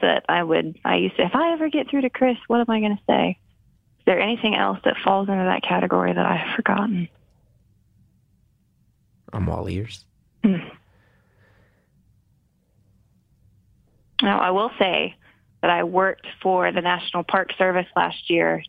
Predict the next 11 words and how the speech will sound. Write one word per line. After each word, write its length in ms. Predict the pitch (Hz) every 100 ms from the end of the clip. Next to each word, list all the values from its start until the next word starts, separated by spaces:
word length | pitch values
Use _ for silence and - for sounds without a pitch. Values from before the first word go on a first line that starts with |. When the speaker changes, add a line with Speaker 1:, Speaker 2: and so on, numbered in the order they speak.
| -
Speaker 1:
during 260 | 175 170
their 140 | 165 165
centennial 760 | 180 175 - 185 180 180 170 175 _ _ _ _ _ _ _ _ _ _ _ -
celebration. 800 | 180 180 185 170 160 - - 170 _ _ _ _
Speaker 2:
Mm-hmm. 320 | - 101 104 110 - -
Speaker 1:
And 600 | 180 170 160 151 147 151 - - _ _ _ _ _ _ _ _ _ _ _ _ _ _ _ _ - -
absolutely 600 | 214 208 - 196 185 185
all 220 | 185 196
of 80 | 185
your 120 | 185
listeners, 460 | 180 180 185 170